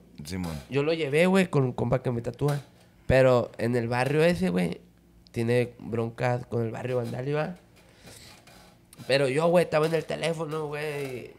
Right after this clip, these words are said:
Speaker 2: ahí en su cura, güey. Y dice, y, y el Vandali le estaban tirando indirectas, güey.
Speaker 1: Neta.
Speaker 2: Pero yo ni en cuenta, güey. Y yo me reía, pues, pues, de, pero me,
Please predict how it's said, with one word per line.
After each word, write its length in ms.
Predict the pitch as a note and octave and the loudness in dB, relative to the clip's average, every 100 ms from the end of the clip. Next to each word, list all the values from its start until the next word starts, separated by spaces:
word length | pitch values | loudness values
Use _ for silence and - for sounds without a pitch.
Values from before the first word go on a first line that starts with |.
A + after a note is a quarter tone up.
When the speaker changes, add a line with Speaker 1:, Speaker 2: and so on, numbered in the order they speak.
| - | -12
Speaker 2:
ahí 180 | B2 C#3+ | -10 -6
en 120 | F#3 | -6
su 160 | E3+ - | -8 -14
cura, 320 | D#3+ F#3+ F#3 | -10 -8 -6
güey. 200 | F3+ F#3+ F3 - - _ _ | -6 -8 -10 -16 -20 _ _
Y 80 | B2+ | -12
dice, 380 | C#3 C#3 D3 - | -10 -8 -10 -8
y, 220 | B2+ B2+ | -8 -8
y 20 | |
el 80 | B2 | -6
Vandali 320 | B2 B2 B2+ | -4 -4 -2
le 60 | C3+ | -2
estaban 340 | B2+ C3 B2+ | -2 -2 -2
tirando 300 | B2 B2+ C3+ | -2 -2 0
indirectas, 580 | B2+ B2 - - - F3+ | 0 0 -4 -8 -8 -8
güey. 320 | E3 E3+ D#3+ D3 _ _ | -2 -2 -2 -6 _ _
Speaker 1:
Neta. 140 | - | -6
Speaker 2:
Pero 160 | C#3 C3 | -4 -4
yo 140 | B2 | -4
ni 120 | C3 | -6
en 100 | D#3 | -8
cuenta, 420 | - - E3+ - D#3 | -8 -12 -12 -8 -6
güey. 320 | F3+ F3+ D#3 - - _ | -4 -4 -6 -12 -20 _
Y 120 | - C3+ | 2 6
yo 100 | D3+ | 8
me 120 | F3 | 10
reía, 520 | F3+ E3+ G#3 A3 G#3 | 8 6 4 2 0
pues, 300 | G#3+ A3 G#3+ | 0 0 0
pues, 240 | F3 E3+ C#3+ | 0 0 0
de, 200 | C#3+ A#2 - - | -4 -6 -16 -10
pero 200 | - D3 | 0 0
me, 220 | C#3+ D3 | 2 0